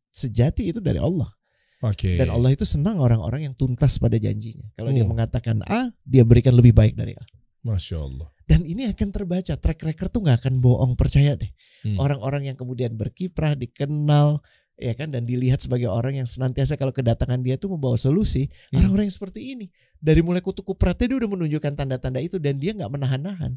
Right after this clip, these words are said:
Speaker 2: Iya.
Speaker 1: Nggak takut keringetan, nggak takut disuruh kerja. Lah, begitu bagian dari pekerjaan lu gimana sih?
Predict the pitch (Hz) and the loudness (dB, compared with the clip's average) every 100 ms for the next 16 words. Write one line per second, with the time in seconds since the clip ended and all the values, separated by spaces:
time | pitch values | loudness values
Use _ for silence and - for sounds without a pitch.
0 | - 135 123 113 113 120 - 110 110 156 | -10 -4 0 2 0 -4 -8 -6 -4 -4
1 | - 139 139 131 110 - 117 117 120 113 | -2 0 2 2 0 0 -4 -4 -2 -2
2 | 175 196 160 160 - - - 165 165 160 | -2 -4 0 0 -2 -10 -2 0 0 -2
3 | 135 127 127 127 127 113 113 113 180 113 | -2 -2 -4 -4 -4 0 0 0 2 2
4 | 104 123 233 | 6 4 2